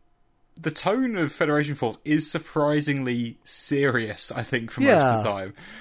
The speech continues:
Speaker 1: So the immediate moment, I mean, to be fair, I, 'cause I, especially when they, she first just gets hit with the laser and goes absolutely giant, and I'm like, "Well, we're fucked, aren't we? Because we're fighting against a giant Samus."
Speaker 2: Yeah.
Speaker 1: And then I think it's really funny, though, that it's like,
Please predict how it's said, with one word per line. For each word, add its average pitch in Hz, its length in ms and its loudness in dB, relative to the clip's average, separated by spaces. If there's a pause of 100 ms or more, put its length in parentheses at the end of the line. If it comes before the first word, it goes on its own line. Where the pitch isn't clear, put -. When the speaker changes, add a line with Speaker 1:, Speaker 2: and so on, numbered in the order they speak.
(100)
Speaker 1:
So 135 100 -8
the 156 140 6
immediate 165 500 0
moment, 135 300 -2
I 139 60 -2
mean, 143 200 0 (280)
to - 80 -14
be 156 40 -4
fair, 104 420 -4
I, 135 240 -4 (460)
'cause - 140 -4
I, 147 340 2 (160)
especially 165 380 -4
when 127 460 0 (140)
they, 135 200 -4 (160)
she - 180 -6
first 120 300 -2
just - 300 -8
gets - 320 -4 (280)
hit 131 260 -6
with 120 140 -8
the 113 60 -6
laser 110 420 -2
and 101 100 -12
goes 101 300 -10
absolutely 107 560 -8
giant, 95 500 -6
and 117 100 -14
I'm 101 120 -8
like, 98 180 -10
"Well, 107 120 -4
we're 104 280 -2 (120)
fucked, - 440 -8
aren't 95 200 -8
we? 101 160 -14
Because - 260 -12
we're 98 180 -6 (100)
fighting 101 460 -4
against 98 300 -8
a - 20 -12
giant 98 400 -4
Samus." 98 560 -4 (260)
Speaker 2:
Yeah. 170 220 4
Speaker 1:
And 120 100 2
then 110 60 2
I 107 80 2
think 120 160 -2
it's 107 160 0
really 104 240 -2
funny, 101 300 -2
though, 92 200 -6
that 90 200 -10
it's 104 140 -12
like, 92 340 -6